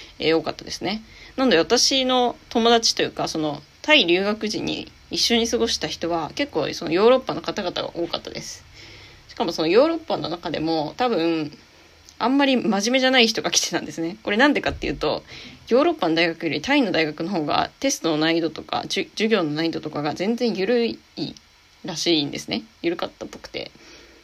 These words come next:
まあ、ヨーロッパの大学って結構厳しいイメージあるじゃないですか。なんで、基本的に遊びたいヨーロッパ人がタイにたくさん留学に来てました。ということでですね、その、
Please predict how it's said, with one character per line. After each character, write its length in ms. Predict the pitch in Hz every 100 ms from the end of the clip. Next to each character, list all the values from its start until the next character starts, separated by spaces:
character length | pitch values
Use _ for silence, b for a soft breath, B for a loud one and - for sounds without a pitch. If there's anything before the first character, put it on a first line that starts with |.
| B
ま 40 | -
あ、 40 |
ヨ 120 | 180
ー 20 | 262
ロ 80 |
ッ 40 | 330
パ 120 | 147
の 60 | 151
大 100 | 156
学 140 | 170
っ 20 |
て 80 | -
結 200 | 175 175
構 60 | -
厳 180 | 175 175
し 100 | -
い 120 | 170
イ 60 | - - _ B B B -
メ 120 | 151
ー 20 |
ジ 80 | 151
あ 40 |
る 100 | 147
じ 60 | 87
ゃ 40 |
な 40 | -
い 20 |
で 40 |
す 80 | -
か。 140 | - - _ _ _ _ _ _ _ _ -
な 100 | 208
ん 80 | 196
で、 320 | - 151 - -
基 100 | 247
本 140 | 269
的 200 | 277 269
に 220 | 247 202
遊 160 | 190 262
び 120 | 262
た 100 | 277
い 140 | 269 170
ヨ 100 | 175
ー 40 |
ロ 60 | 180
ッ 20 |
パ 160 | - 160
人 160 | 160
が 260 | 147 156 - -
タ 120 | 226
イ 40 |
に 220 | 175 - - _
た 120 | - -
く 40 |
さ 120 | 180
ん 40 | 170
留 120 | 170
学 200 | 170 165
に 120 | 156
来 60 | -
て 60 |
ま 120 | 156
し 100 | 151
た。 160 | - - _ B B B B B
と 60 | 262
い 40 |
う 20 |
こ 80 | 262
と 100 | 269
で 40 | 185
で 80 |
す 140 | 151 160
ね、 260 | 151 151 -
そ 120 | 160
の、 320 | 160 - -